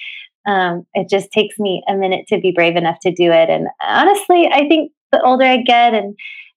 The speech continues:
um, my husband has encouraged that in me a lot and helped me sort of <laughs> recognize that I struggle with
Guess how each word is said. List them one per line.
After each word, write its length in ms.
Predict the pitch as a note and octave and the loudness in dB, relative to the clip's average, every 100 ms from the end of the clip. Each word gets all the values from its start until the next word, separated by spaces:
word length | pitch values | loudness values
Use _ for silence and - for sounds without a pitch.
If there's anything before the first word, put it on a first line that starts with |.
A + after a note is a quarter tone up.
| G4 | -10
um, 360 | A3+ A3 G#3+ G#3 | -4 -2 -2 -2
my 120 | G3 | -2
husband 360 | G3 A#3+ A#3+ C#4+ | 0 0 2 2
has 120 | C4 | 2
encouraged 540 | G#3+ G#3 G#3 A3 A3 - | 0 -2 0 0 0 0
that 180 | C4 | 2
in 160 | C#4 C4 | 2 2
me 140 | C4+ | 2
a 80 | C4 | 2
lot 220 | C4 C4 | 4 4
and 200 | A#3 G#3 G3+ | 2 -2 -2
helped 260 | A3+ A3+ | -2 0
me 180 | B3+ B3+ | 2 2
sort 160 | B3+ A3+ | 2 0
of 100 | - | 0
<laughs> 40 | |
recognize 560 | A3 - C4 C4 B3 B3 | 0 0 0 0 0 0
that 100 | B3 | 0
I 140 | A#3+ A#3+ | 0 0
struggle 360 | A3+ A#3+ B3 | 0 0 2
with 140 | C4 | 0